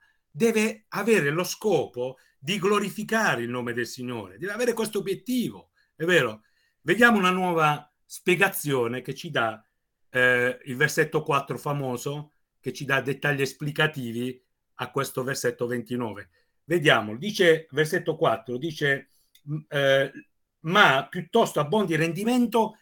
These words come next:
di grazie." Mamma mia, che comando positivo, fratelli. La spiegazione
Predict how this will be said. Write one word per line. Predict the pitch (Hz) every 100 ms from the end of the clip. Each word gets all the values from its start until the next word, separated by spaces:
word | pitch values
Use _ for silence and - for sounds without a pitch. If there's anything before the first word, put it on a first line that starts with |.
| _
di | - 143
grazie." | 165 175 123 - - - - _ -
Mamma | 123 143 131 110 131
mia, | 127 117
che | 127 151
comando | 156 147 196 165
positivo, | 143 165 139 110 175 165 101 82 _ _ _ _
fratelli. | 110 110 151 95 - _ _ _ _ _ _
La | 120 143
spiegazione | - 160 151 160 - 208 196 160 - _